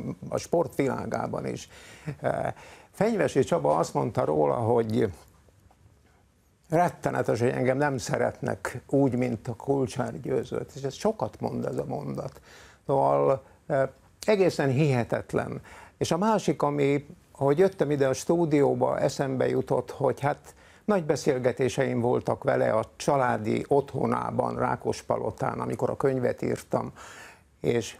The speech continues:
fantasztikus, tisztán, jól fogalmazott. És nem az volt, hogy „nem,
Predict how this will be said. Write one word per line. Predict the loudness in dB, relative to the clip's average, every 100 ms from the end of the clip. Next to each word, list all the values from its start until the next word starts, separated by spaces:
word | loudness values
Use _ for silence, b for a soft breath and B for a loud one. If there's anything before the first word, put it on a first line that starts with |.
| -10
fantasztikus, | -2 -2 0 -4 -2 -2 -2 -4 -12 0
tisztán, | 2 2 -4 -2 0 4
jól | 4 4 2
fogalmazott. | 0 -2 0 -4 -6 -6 -6 -8 _ -6
És | -4
nem | 0 0
az | 0 0
volt, | 0 0
hogy | -2
„nem, | 0 0